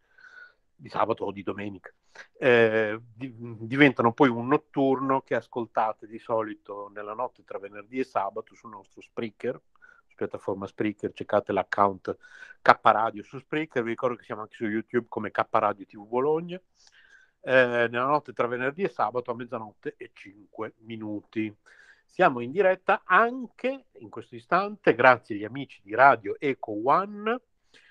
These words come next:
su centosei punto tre megahertz, centosei punto tre megahertz per una piccola, eh, porzione del, mm, qui nel centro città di Bologna.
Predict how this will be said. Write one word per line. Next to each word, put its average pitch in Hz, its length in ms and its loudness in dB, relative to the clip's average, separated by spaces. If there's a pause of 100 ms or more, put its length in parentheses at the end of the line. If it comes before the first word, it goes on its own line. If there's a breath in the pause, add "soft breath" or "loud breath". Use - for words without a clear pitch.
(280 soft breath)
su - 400 -6
centosei 160 840 0
punto 175 480 -8
tre 175 380 -2
megahertz, 101 1080 -10
centosei 131 420 -6
punto 123 240 -10
tre 143 180 4
megahertz 175 600 -2
per 123 140 -6
una 117 220 -6 (140)
piccola, 165 640 -2 (840 soft breath)
eh, 110 520 -4
porzione 147 1080 2 (440 soft breath)
del, 110 880 -4
mm, 95 280 -18
qui - 180 -4
nel 101 160 -14
centro 104 320 -12
città 95 600 -8
di 92 100 -18
Bologna. 95 540 -8